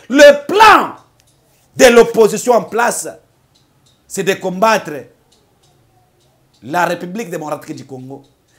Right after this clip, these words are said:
C'est de freiner un élan. Ya mboka na biso sakata kokende.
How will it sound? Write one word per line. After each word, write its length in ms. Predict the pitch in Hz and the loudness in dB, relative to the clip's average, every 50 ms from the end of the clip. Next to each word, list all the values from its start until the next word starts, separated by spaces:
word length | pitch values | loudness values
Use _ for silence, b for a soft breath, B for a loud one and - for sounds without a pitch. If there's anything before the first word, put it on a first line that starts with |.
| _ _ | _ _
C'est 180 | - - 220 | -6 -4 -4
de 120 | 185 175 240 | 0 0 0
freiner 640 | 240 240 - - 277 277 285 330 381 392 349 311 | 0 0 -2 2 2 2 2 2 -2 -2 -2 -2
un 80 | 277 247 | -2 -2
élan. 440 | 226 208 208 220 220 214 190 - - _ _ _ _ _ _ _ _ _ _ _ _ _ _ _ _ _ - | -2 -2 0 0 0 0 -2 -6 -12 _ _ _ _ _ _ _ _ _ _ _ _ _ _ _ _ _ 0
Ya 140 | - 202 | 0 0
mboka 280 | 196 214 247 233 214 190 | 2 0 -2 -2 -2 -4
na 100 | 180 170 | -6 -6
biso 220 | 175 175 - 214 190 | -8 -6 -6 -8 -8
sakata 340 | - 190 - 180 - 165 147 | -6 -8 -8 -8 -8 -10 -10
kokende. 480 | 147 139 135 135 139 131 127 123 113 | -12 -14 -14 -16 -16 -16 -16 -18 -20